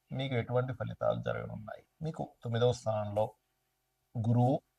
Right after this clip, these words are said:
లాభస్థానంలో కేతువు, పంచమ రాహు, ఆరో స్థానంలో శని భగవానుడు ఉన్నాడు.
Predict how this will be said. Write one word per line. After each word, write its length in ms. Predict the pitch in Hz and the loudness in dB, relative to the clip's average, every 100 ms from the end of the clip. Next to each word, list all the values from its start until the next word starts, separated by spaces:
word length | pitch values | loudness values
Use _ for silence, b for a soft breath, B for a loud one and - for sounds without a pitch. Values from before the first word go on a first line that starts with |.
| _ - | _ -6
లాభస్థానంలో 920 | 110 113 120 120 - 113 113 110 107 | 10 12 12 10 2 2 4 2 -2
కేతువు, 500 | - 95 87 104 117 202 _ _ _ _ _ _ _ - | -4 -8 -8 -4 -4 -4 _ _ _ _ _ _ _ 6
పంచమ 340 | 123 131 156 139 | 6 6 8 8
రాహు, 440 | 120 113 98 120 175 _ _ _ - | 10 6 4 -8 -20 _ _ _ 4
ఆరో 240 | 110 117 | 8 8
స్థానంలో 580 | 110 - 57 55 57 82 90 - | 4 -2 -2 -2 -4 -6 -8 -10
శని 240 | - - | -10 -8
భగవానుడు 460 | - - - - - | -8 -8 -8 -8 -14
ఉన్నాడు. 300 | _ 50 | _ -20